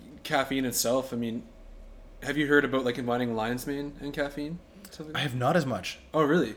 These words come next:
Speaker 2: No, no.
Speaker 1: So, so lion's mane is a mushroom.
Speaker 2: Of course, yeah.
Speaker 1: We already know. And, you know, the, the medicinal mushroom is, is becoming, like,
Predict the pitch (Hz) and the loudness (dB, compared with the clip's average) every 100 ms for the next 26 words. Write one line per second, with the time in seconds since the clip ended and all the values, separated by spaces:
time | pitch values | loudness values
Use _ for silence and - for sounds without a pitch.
0 | - 135 156 143 175 170 - 175 135 151 | 0 2 4 6 6 4 2 4 4 4
1 | 190 170 165 143 135 135 139 135 127 123 | 4 4 4 2 0 -2 0 2 4 2
2 | 123 127 120 110 120 190 170 156 120 117 | 0 -2 -2 -4 0 4 4 4 2 0
3 | 117 117 - - - 131 123 120 117 147 | 0 -2 -2 -6 -4 2 4 2 0 -2
4 | 131 110 117 127 135 131 123 139 120 113 | 0 -2 -4 -2 0 2 2 0 0 -2
5 | 107 123 117 117 117 123 120 123 123 113 | -2 -4 -4 -4 -4 -6 -4 -6 -4 -4
6 | 113 113 110 | -4 -2 -4